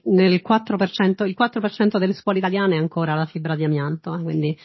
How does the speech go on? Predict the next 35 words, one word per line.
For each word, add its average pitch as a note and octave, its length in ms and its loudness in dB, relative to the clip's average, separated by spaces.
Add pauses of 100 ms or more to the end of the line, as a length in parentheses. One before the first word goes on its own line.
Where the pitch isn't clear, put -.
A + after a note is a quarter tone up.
(320)
in F#3+ 100 4
alcune F#3 300 6
scuole F#3+ 360 2
c'è D#3+ 100 0
un E3 80 4
bellissimo F#3 400 2
documentario E3+ 680 2
di D3+ 200 0
Stefania, D3+ 960 0
mm, D3+ 200 0 (220)
Divertito, D#3 500 0
che C#3+ 40 0
è D3 40 0
una D3 140 0
gios-, D#3 320 -4 (100)
giornalista, E3 760 2 (720)
eh, D3+ 840 2
ha - 120 -8
fatto F3 260 0
questo D#3+ 200 0
documentario E3+ 600 4
sulla E3+ 380 -2
presenza E3+ 360 0
dell'amianto E3 420 2
nelle D3+ 120 2
scuole D#3+ 240 -2
italiane. D3 540 -2
Lei E3 220 -2
prima E3 280 4
aveva C#3+ 240 -2
scritto D3+ 400 -6
un D#3 60 2
libro D3+ 320 0
anche C#3+ 280 0
sull'amianto, E3+ 800 2